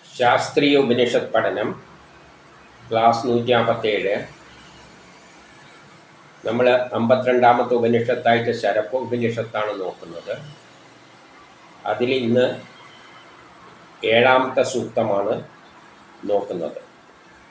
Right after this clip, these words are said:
ഇതിലും പരമേശ്വരനെ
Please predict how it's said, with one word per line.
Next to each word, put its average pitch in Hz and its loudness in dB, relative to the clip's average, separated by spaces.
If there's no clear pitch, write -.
ഇതിലും 135 4
പരമേശ്വരനെ 131 4